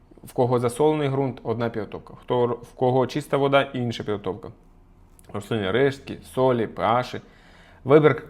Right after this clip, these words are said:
к-, крапельної стрічки, перший полив. Перший полив чим робити? Зазвичай ми хочемо давати тринадцять сорок тринадцять, а коли ми даємо надлишок фосфору в невеличкий об'єм ґрунту, то потім помічаємо,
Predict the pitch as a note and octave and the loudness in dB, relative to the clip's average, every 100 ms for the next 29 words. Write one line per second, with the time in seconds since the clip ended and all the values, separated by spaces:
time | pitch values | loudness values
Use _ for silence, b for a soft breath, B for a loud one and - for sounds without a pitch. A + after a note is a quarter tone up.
0 | - - - - B2+ A2+ G#2+ G2+ G2+ D#3 | -20 -20 -14 -2 0 2 0 -4 -2 -2
1 | E3 - B2 - - - B2 C3 A#2 - | -2 -6 -12 -14 -20 -8 -4 -4 -6 -4
2 | G2 - - - A#2+ B2 C3+ D#3+ D3 - | -4 -6 -14 -8 -6 -4 -2 -2 -4 -8
3 | A2 G2 F#2+ - - - - A2 A#2+ D3 | -6 -6 -8 -12 -18 -20 -8 -8 -4 -2
4 | B2+ A#2+ A2+ A2+ G#2 G#2+ G#2 F#2+ - B2+ | -2 -4 -6 -6 -2 -2 -2 -6 -6 -4
5 | B2+ A2 - A#2 C#3+ D3+ G3 F3+ - b | -2 -2 -2 -2 -2 -2 -2 -4 -8 b
6 | b b b - B2 D#3+ D3+ C#3 C3 C3+ | b b b -6 2 6 6 6 2 2
7 | C3 D3 D3+ B2+ A#2+ B2 - D3+ C#3+ B2+ | 2 2 2 2 0 -4 0 0 0 -2
8 | C3 D#3+ E3 D#3+ C#3 - C#3 C3 C3 C3+ | 0 2 4 4 2 0 -2 0 -2 0
9 | G#3+ A3 F#3+ - C#3 C#3 D3 D3 C#3+ B2+ | -2 0 -2 0 -2 0 -2 -2 -4 -2
10 | C3 A#2 D3+ D3+ D3 | -4 -2 0 0 -2